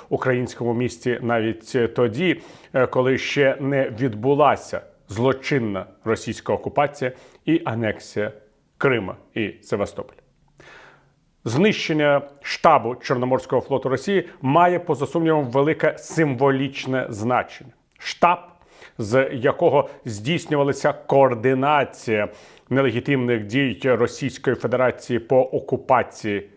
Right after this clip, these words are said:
Севастополя і Крима, став, е, легітимною ціллю для українських повітряних сил. Однак мова, звичайно, йде не тільки про символ,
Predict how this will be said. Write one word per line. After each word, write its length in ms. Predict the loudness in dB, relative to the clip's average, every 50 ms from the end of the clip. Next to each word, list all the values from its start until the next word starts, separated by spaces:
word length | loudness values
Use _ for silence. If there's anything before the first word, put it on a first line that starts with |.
| _ _ _ _ _ _
Севастополя 800 | -2 -2 2 2 2 0 0 0 0 0 0 0 -2 -2 -2 -2 -2
і 180 | -4 -4 -4 -6 -8 -12 _ -8
Крима, 380 | -4 0 0 2 0 0 -4 -8 -10 -18 _ _ _ _ _ _ _ _ _ _ _ _ _ _ _ _
став, 520 | _ -14 0 4 6 6 6 4 2 -6 -18 -14 0 4
е, 220 | 6 6 6 4 2 -4 -6 0
легітимною 720 | 2 4 4 4 2 -2 0 0 0 2 2 0 0 -2
ціллю 580 | -2 -4 -8 0 2 4 4 4 2 -2 -4 -6 -8 -16 _ -10
для 360 | -4 2 4 4 4 2 0 -2
українських 840 | -8 -6 -2 0 0 2 2 0 -4 -8 -10 -8 -8 -8 -8 -8 -10 _ _
повітряних 580 | 0 0 2 2 -2 -6 -4 -6 -6 -6 -6 -10
сил. 200 | -12 -18 -20 -20 _ _ _ _ _ _ _ -20 -20 -20 -18 -4 -2
Однак 400 | 0 4 4 2 2 2 -4 -6
мова, 320 | 0 2 2 4 2 2
звичайно, 520 | 0 0 -4 0 2 2 2 2 0 0
йде 380 | -2 0 2 2 2 2 2 0 -2
не 220 | -2 -2 -2 -2
тільки 520 | -4 -6 -2 2 2 2 2 2 0 0 0
про 300 | 2 2 4 4 2 2
символ, 420 | -2 -2 0 0 0 -2 -6